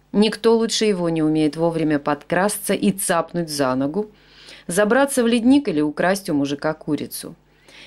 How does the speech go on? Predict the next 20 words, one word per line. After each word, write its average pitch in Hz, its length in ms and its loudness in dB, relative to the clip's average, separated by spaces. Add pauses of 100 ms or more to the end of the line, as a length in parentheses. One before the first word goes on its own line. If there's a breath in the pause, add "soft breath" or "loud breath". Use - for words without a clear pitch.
Ему 247 320 6
уж 302 160 4
не 269 140 4
раз 254 200 2
отбивали 160 520 0
задние 143 440 0
ноги, 233 380 2
раза 208 320 2
два 233 240 2
его 151 200 2
вешали, 226 500 2
каждую 208 440 0
неделю 214 440 2
пороли 233 420 4
до 214 140 2
полусмерти, 202 720 -2
но 139 220 2
он 131 100 0
всегда 165 560 -2 (220)
оживал. 139 520 -4